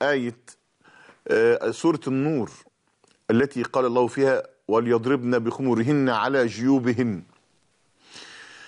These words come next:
فزادت الحجاب تأكيداً ووضوحاً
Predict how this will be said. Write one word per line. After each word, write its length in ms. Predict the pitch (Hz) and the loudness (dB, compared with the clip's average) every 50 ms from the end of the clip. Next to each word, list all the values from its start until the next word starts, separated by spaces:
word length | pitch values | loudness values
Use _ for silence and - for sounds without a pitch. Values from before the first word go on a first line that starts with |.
| - - - - - _ _ _ _ _ | -20 -20 -20 -20 -20 _ _ _ _ _
فزادت 1900 | - - - 143 147 151 151 151 151 151 147 139 120 - - - _ _ _ _ _ _ _ _ _ _ - 143 123 151 202 220 240 220 190 175 - | -8 -4 -2 0 0 2 2 2 2 0 0 -2 -2 -6 -8 -12 _ _ _ _ _ _ _ _ _ _ -4 -2 0 2 2 2 2 0 -2 -6 -8
الحجاب 720 | 190 165 - - 170 156 139 165 180 190 208 226 196 175 - _ _ _ _ _ _ _ _ _ _ _ _ _ _ _ _ _ - - | -10 -12 -8 -6 -6 -4 0 0 2 2 0 0 -2 -6 -14 _ _ _ _ _ _ _ _ _ _ _ _ _ _ _ _ _ -4 -2
تأكيداً 520 | 180 - - - 175 185 185 151 110 95 - _ _ _ _ _ _ _ _ _ _ _ _ _ _ _ _ _ _ - | -2 -2 -2 -2 -2 -2 -2 -2 -4 -8 -14 _ _ _ _ _ _ _ _ _ _ _ _ _ _ _ _ _ _ -2
ووضوحاً 840 | - 110 135 151 147 147 151 131 170 175 170 - - - 98 92 | 0 2 4 4 2 2 0 2 2 2 2 2 -2 -6 -10 -10